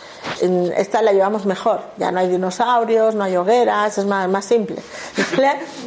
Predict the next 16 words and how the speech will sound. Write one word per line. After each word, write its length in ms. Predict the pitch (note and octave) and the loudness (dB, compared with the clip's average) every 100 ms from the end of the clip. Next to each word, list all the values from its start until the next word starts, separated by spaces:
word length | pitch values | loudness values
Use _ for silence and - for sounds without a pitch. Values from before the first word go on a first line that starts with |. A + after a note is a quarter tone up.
| A3 | -4
Tenemos 280 | - A3+ A3+ | 0 2 4
los 160 | B3 B3 | 2 2
amigos, 400 | A#3 B3+ C4 C#4 D4+ | 4 6 6 4 2
que 100 | A#3+ | 2
también 260 | G#3 G#3 | 2 2
es 60 | A3 | 2
una 140 | A#3+ | 2
escuela, 420 | A3+ - A#3 F#3+ F3 | 0 2 2 2 0
¿no? 160 | B3+ - - | -4 -4 -12
<laughs> 140 | G4+ | -8
Que 340 | - - - C4+ | -2 0 0 0
entre 220 | C4+ G#3+ | 2 2
envidias, 460 | G3+ B3 C#4 D#4+ - | 4 4 4 2 2
celos 380 | C#4 B3+ C4+ | 2 4 0
y 40 | G#3+ | 0
puñaladas, 680 | A3+ A3 A3 B3 G#3 G3+ | -2 0 2 2 2 0